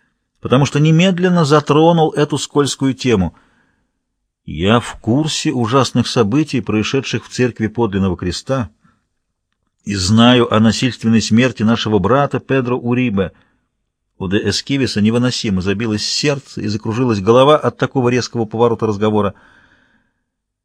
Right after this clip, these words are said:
«Я предполагаю, что виновный в этом этот де Субиньяк сполна заплатил за свое преступление». Гильем был очень доволен произведенным впечатлением.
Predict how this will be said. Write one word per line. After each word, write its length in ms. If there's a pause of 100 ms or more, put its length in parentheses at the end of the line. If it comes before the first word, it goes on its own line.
(680)
«Я 340
предполагаю, 760
что 240
виновный 540
в 60
этом 460 (500)
этот 540 (160)
де 200
Субиньяк 840
сполна 560
заплатил 560
за 100
свое 260
преступление». 720 (1160)
Гильем 420
был 120
очень 260
доволен 360
произведенным 600
впечатлением. 680